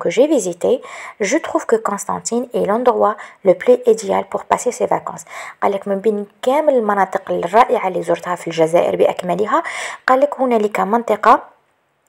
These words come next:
واللي هي قسطنطين. قال لك: "نظن بلي هذه المنطقة، وأجد أنه هذه المنطقة بلي هي المكان المفضل باش نقضوا فيه لي فاكونس نتاعنا". ألوغ، نتوما في هذه المقدمة راح تطبقوا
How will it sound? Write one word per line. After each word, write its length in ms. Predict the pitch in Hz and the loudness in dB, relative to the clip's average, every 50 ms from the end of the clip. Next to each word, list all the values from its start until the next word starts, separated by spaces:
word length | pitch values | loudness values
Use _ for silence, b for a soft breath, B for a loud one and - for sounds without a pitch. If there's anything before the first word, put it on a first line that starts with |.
| - | -2
واللي 340 | 226 226 254 254 254 220 220 | 2 4 4 4 4 2 4
هي 60 | 202 | 4
قسطنطين. 600 | 170 170 175 175 - - 175 170 175 - 269 311 | 4 4 2 -4 -2 0 -2 -2 -2 0 -2 -2
قال 220 | 311 - - 196 202 | -2 -2 -4 -2 -4
لك: 160 | 220 220 208 | -2 -4 -4
"نظن 300 | 190 190 185 269 294 262 | -6 0 2 2 2 2
بلي 280 | - 196 175 170 170 175 | -4 -6 -8 -6 -2 -2
هذه 140 | 208 208 | -2 -2
المنطقة، 640 | 226 208 196 190 190 - 202 - - 202 196 - - - | -2 -2 -2 -2 -2 -4 -6 0 2 4 4 4 4 2
وأجد 540 | 214 190 - - 262 285 277 - 226 220 | 2 2 4 6 10 10 10 10 6 2
أنه 260 | - 202 190 180 180 180 | 2 -6 -6 -6 -10 -10
هذه 100 | 185 196 | -8 -8
المنطقة 500 | 190 185 190 196 - 214 - - - - B B B B B B B B B | -6 -6 -6 -6 -6 -8 -2 -2 -4 -4 B B B B B B B B B
بلي 360 | 208 190 226 233 240 240 226 | -8 -4 -4 -2 -2 -2 -2
هي 120 | 240 226 220 | 2 2 2
المكان 460 | 202 196 190 190 - - 226 208 208 - | 2 2 -4 -4 0 -2 -2 -2 -2 -6
المفضل 540 | 190 170 170 175 - - 214 196 - 294 285 B B B B B | -6 -6 -6 -8 -2 -4 0 4 4 4 4 B B B B B
باش 260 | - 240 269 277 - | 4 4 4 4 4
نقضوا 280 | 254 208 - 180 208 254 | 0 -2 0 4 4 4
فيه 240 | 247 - 254 254 240 | 4 4 -2 -2 2
لي 140 | 226 214 185 | 2 2 2
فاكونس 360 | 180 165 - - - - - | 2 -4 -6 -8 -10 -10 -10
نتاعنا". 360 | 170 - - - - 151 151 B B B B B B - | -8 -8 -8 -6 -6 -8 -10 B B B B B B -2
ألوغ، 240 | - 170 165 156 165 | 0 0 0 -4 -6
نتوما 300 | 170 - - 294 277 226 | -10 -6 -6 -2 -2 -2
في 180 | 190 - 190 170 | -2 -2 -6 -6
هذه 120 | 175 - | -6 -6
المقدمة 560 | 185 170 165 170 - 185 180 - 262 302 330 | -6 -6 -6 -2 -4 -4 -2 -2 -2 0 0
راح 140 | 277 - - | -2 -2 -4
تطبقوا 440 | - - 262 - - - - 330 | -2 -2 -2 -2 2 4 4 4